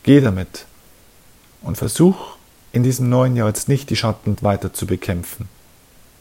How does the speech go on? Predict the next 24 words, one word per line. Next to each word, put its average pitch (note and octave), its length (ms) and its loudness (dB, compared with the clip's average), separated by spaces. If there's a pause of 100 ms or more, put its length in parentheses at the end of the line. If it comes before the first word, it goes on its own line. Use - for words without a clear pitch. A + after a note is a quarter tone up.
(120)
Nicht C3 260 -2
gegen B2 340 6
irgendjemand. F#2 760 0 (460)
Lass A#2+ 160 -2
dich G#2+ 160 -2
nicht A2 180 -2
wegtreiben - 1500 0 (400)
vom F#2+ 240 -2
Frieden, G#2+ 600 -2 (220)
von A2 160 -4
der G2+ 80 0
Gemeinschaft. G2+ 800 -2 (2000)
Lass A2 160 -4
dich A#2+ 140 -4
nicht B2+ 180 -2
spalten F#2+ 580 2
von - 220 -6
anderen. F#2+ 480 -4 (720)
Lass A#2+ 160 -4
dich G#2+ 140 -4
nicht A#2+ 180 -2
in A2+ 80 2
eine A2+ 80 2
Gruppe A2+ 460 2